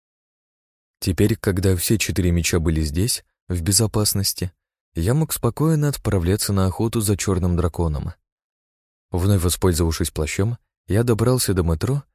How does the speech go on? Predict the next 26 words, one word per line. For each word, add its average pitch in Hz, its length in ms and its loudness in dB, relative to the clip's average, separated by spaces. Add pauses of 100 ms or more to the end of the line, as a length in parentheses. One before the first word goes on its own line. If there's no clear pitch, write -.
(200)
и 87 120 0
переместился 85 760 0
обратно 98 360 0
в 82 60 -6
Келевру. 82 540 -2 (760)
В 85 120 0
ратуше 165 400 2
меня 156 260 2
уже 139 160 2
ожидала 117 480 2
вся 110 220 0
наша 117 240 0
команда 85 380 0
спасения. 78 640 -2 (640)
Как 95 220 0
Серджио 92 440 4
и 82 40 2
говорил, 87 520 0 (260)
два 87 280 0
свободных 85 520 0
места 123 400 -4 (360)
заняли 120 520 2
игроки 107 400 0
из 123 140 -2
клана 117 260 0
Неназываемых, 95 840 0